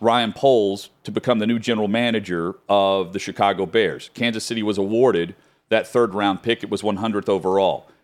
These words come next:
K C traded that in exchange for Kadarius Toney to the Giants, who have then turned that pick into Darren Waller of the Las Vegas Raiders. So Joe Schoen, in eff-, in essence here, he has traded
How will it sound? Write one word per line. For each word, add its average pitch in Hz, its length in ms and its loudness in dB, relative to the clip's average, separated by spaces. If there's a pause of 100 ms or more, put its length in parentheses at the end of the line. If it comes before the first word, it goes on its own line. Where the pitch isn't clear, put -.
(120)
K 151 200 2
C 147 280 -6
traded 143 600 0
that 127 500 2
in 123 140 0
exchange 135 480 -2
for 110 120 -8
Kadarius 113 520 0
Toney 113 380 -2
to 110 180 -6
the 95 80 -6
Giants, 98 580 -2 (380)
who 127 160 4
have 98 180 -2
then 151 300 2
turned 151 480 -2
that 135 320 2
pick 131 340 2
into 113 240 -4
Darren 117 380 2
Waller 98 580 2 (400)
of 117 140 2
the 110 80 4
Las 107 260 2
Vegas 104 400 -2
Raiders. 98 400 0
So 104 300 0 (140)
Joe 160 200 4
Schoen, 156 240 -2
in 127 180 0
eff-, 147 260 0
in 127 100 0
essence 131 380 -2
here, 76 280 -6 (480)
he 135 180 0
has 131 220 2
traded 131 680 2